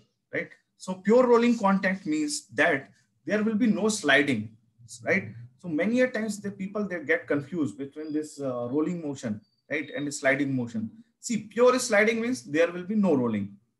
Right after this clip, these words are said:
right? Pure rolling means there will be zero sliding, right? And a combination of rolling and sliding. Sometimes people call this simply as rolling motion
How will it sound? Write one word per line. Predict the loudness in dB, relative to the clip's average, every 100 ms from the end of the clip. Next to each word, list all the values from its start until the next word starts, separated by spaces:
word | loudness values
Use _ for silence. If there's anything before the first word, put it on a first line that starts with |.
| _ -4
right? | -4 -4 _ _ _
Pure | 2 4
rolling | 4 4 2
means | -2 -2
there | -2 0
will | 2 2
be | 0 0 -4 _ _
zero | -6 0 2 2
sliding, | 2 2 2 0 -8 -16 _ -18
right? | -18 -18 -20 _ _ -4
And | -2
a |
combination | 0 0 0 -2 -6 -4 -4 0 0
of | -2 -4
rolling | -4 -2 0
and | -2
sliding. | 0 0 0 0
Sometimes | -4 -6 -2 -2 -2
people | -6 -4 -2
call | 0 0 2
this | 0 -2 -6 -10
simply | -4 -2 0 -2
as | 0
rolling | 0 0 0
motion | -2 -4 -10